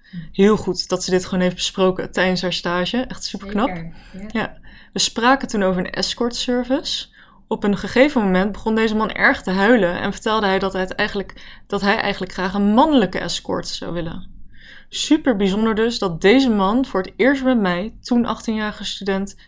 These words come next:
Speaker 2: dit deelde. Vanaf toen belden wij dus naar een mannelijke escort voor eens in de maand."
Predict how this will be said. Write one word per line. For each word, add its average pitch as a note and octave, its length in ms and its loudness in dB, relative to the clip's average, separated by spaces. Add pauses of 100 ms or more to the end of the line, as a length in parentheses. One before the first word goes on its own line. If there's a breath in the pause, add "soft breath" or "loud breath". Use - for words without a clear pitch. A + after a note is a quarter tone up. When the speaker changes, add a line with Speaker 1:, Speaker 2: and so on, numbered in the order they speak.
Speaker 2:
dit F#3+ 200 -2
deelde. F3+ 400 -2 (360 loud breath)
Vanaf F#3+ 260 0
toen B3+ 360 6
belden A#3+ 240 6
wij A#3 160 6
dus A#3 360 2 (360 loud breath)
naar G3+ 100 4
een F#3 60 6
mannelijke A#3+ 320 4
escort A#3 420 -2
voor - 160 -8
eens F3+ 240 -4
in F3+ 60 -8
de E3+ 60 -8
maand." - 480 -12